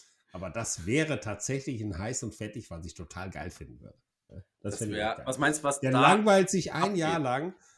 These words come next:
Speaker 2: Ja.
Speaker 1: mit, äh, mit Giselle, <laughs> weil
Speaker 2: Kann man
Speaker 1: er
Speaker 2: sich
Speaker 1: jeden
Speaker 2: nicht
Speaker 1: Abend vorm
Speaker 2: langweilen.
Speaker 1: Fernseher hockt
Speaker 2: Kann man
Speaker 1: und
Speaker 2: sich
Speaker 1: sich
Speaker 2: nicht
Speaker 1: irgendwelche,
Speaker 2: langweilen.
Speaker 1: doch, kann man. Glaub es mir, wenn du immer noch Schokolade isst, hast du irgendwann keinen Bock mehr auf Schokolade.
Speaker 2: <laughs>
Speaker 1: Ja, ernsthaft. Ja?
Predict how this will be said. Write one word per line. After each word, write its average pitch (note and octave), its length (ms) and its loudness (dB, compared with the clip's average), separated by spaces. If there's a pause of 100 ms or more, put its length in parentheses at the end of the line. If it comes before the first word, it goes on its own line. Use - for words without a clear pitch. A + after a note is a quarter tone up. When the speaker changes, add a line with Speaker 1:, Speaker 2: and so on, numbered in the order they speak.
(180)
Speaker 2:
Ja. B2+ 160 2
Speaker 1:
mit, - 220 -8
äh, A#2+ 200 2
mit A#2+ 300 -2 (180)
Giselle, C#3 840 2
<laughs> - 460 -18
weil F#3 120 6
Speaker 2:
Kann C3+ 80 6
man C#3+ 100 10
Speaker 1:
er A#2+ 60 6
Speaker 2:
sich C3+ 80 6
Speaker 1:
jeden D#3+ 120 6
Speaker 2:
nicht C3+ 80 -2
Speaker 1:
Abend D3+ 240 6
vorm C#3 120 12
Speaker 2:
langweilen. C3+ 320 6
Speaker 1:
Fernseher B2+ 220 6
hockt B2+ 320 2
Speaker 2:
Kann - 100 -2
man D3+ 160 6
Speaker 1:
und D3+ 40 -2
Speaker 2:
sich - 160 6
Speaker 1:
sich C3+ 120 4
Speaker 2:
nicht C#3 80 4
Speaker 1:
irgendwelche, D3+ 400 6
Speaker 2:
langweilen. D#3+ 220 8
Speaker 1:
doch, E3 300 8
kann D#3 160 4
man. G2+ 220 -2 (440)
Glaub B2 220 10
es G#2+ 140 2
mir, F2+ 140 -2
wenn A#2 140 0
du C#3 60 2
immer G3 180 0
noch E3+ 80 2
Schokolade C#3 500 2
isst, A2+ 280 0
hast B2 160 -2
du A2+ 40 -2
irgendwann B2 280 -2
keinen A2 200 2
Bock G#2+ 180 -2
mehr F2 100 -8
auf D#2+ 100 -16
Schokolade. - 360 2 (460)
Speaker 2:
<laughs> - 260 8 (640)
Speaker 1:
Ja, C4 220 8 (280)
ernsthaft. - 580 -2 (240)
Ja? - 120 4